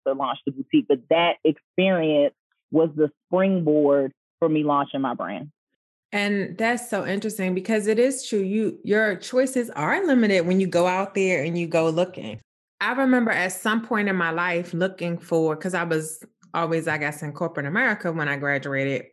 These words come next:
Speaker 1: Mm-hmm.
Speaker 2: from college. And I remember going out there looking for stuff. And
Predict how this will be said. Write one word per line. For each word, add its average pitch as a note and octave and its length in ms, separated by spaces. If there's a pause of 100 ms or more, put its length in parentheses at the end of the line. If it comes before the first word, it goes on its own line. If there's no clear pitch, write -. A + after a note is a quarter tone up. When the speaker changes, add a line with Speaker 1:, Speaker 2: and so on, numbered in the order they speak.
Speaker 1:
Mm-hmm. E3+ 320
Speaker 2:
from F3 160
college. F3+ 680
And F3+ 140
I G3+ 60
remember A3 340
going G3 320
out F#3+ 180
there G3 140
looking A3+ 340
for G3 160
stuff. F#3 540
And F#3 320